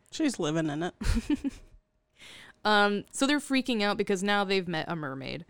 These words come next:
Speaker 2: And Aquamarine's freaking out 'cause she's finally this close to humans. She's never seen
Speaker 1: Yeah.
Speaker 2: humans up close before.
Speaker 1: They touch each other's legs and tails.
Speaker 2: <laughs>
Speaker 1: It's real pervy.
Speaker 2: Yeah, she's obsessed with their feet,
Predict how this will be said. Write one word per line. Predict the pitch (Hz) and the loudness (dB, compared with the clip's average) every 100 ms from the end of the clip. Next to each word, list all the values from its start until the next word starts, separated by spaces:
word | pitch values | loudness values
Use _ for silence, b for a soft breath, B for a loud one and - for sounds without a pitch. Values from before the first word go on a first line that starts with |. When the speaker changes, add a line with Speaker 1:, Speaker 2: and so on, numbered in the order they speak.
| _ _ _ _ | _ _ _ _
Speaker 2:
And | 214 214 202 | 0 0 2
Aquamarine's | 196 247 277 214 302 370 | 0 2 2 4 2 2
freaking | 208 202 202 | 0 2 2
out | 214 226 | 2 2
'cause | 226 | -2
she's | 262 247 | -2 -4
finally | 220 240 262 247 226 202 | 0 2 2 2 0 -2
this | 185 247 | -2 -2
close | - 240 247 | 2 0 0
to | 208 | -2
humans. | 202 294 339 156 - - | 0 2 2 0 -4 -4
She's | 196 220 | -2 0
never | 254 226 | -2 -2
seen | 220 214 | 0 2
Speaker 1:
Yeah. | 180 | 4
Speaker 2:
humans | 262 269 | 4 2
up | 175 - | -2 -4
close | 247 269 | -4 -4
before. | 175 - - 160 - | -6 -8 -10 -12 -4
Speaker 1:
They | 233 233 | 0 2
touch | 220 - | 0 -2
each | 190 185 | -4 -4
other's | 165 170 226 | -4 -4 0
legs | 240 233 226 208 | 2 4 2 2
and | 202 196 | 4 4
tails. | 214 208 202 208 196 | 6 8 10 10 8
Speaker 2:
<laughs> | 175 156 - | 0 -4 -4
Speaker 1:
It's | - - | 0 2
real | 220 214 208 | 8 8 10
pervy. | - 202 196 190 185 190 - - - - _ - - B B 440 370 | 10 10 8 6 6 4 0 -10 -10 -12 _ -10 -10 B B -10 -2
Speaker 2:
Yeah, | 277 226 | 2 2
she's | - 254 262 | 4 2 2
obsessed | 254 254 247 | 2 2 0
with | - | 0
their | 214 202 | 0 0
feet, | - 214 208 208 202 | 0 0 2 4 2